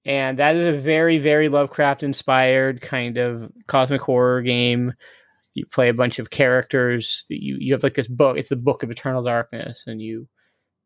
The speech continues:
every chapter is a different character throughout, tor-, charting the history of this book,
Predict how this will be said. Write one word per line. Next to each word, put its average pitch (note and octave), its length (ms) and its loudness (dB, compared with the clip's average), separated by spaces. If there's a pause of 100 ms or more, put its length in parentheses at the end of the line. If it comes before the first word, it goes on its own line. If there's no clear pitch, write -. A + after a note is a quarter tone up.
(200)
every D3+ 160 4
chapter D3 400 2
is B2+ 80 -2
a C3+ 60 0
different C3 280 -6
character B2+ 480 0
throughout, A#2+ 400 -2
tor-, - 220 0
charting B2+ 400 2
the A2+ 160 -6
history D3+ 400 2
of B2+ 100 0
this B2 140 -4
book, - 440 -2